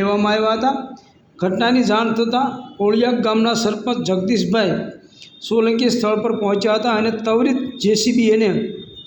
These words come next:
ગ્રામજનોની મદદથી ધરાશાયી થયેલ વૃક્ષને દૂર કરવાની કામગીરી હાથ ધરવામાં આવી હતી.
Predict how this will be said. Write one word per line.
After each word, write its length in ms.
ગ્રામજનોની 680
મદદથી 440
ધરાશાયી 520
થયેલ 240
વૃક્ષને 420
દૂર 160
કરવાની 440
કામગીરી 460
હાથ 160
ધરવામાં 380
આવી 160
હતી. 180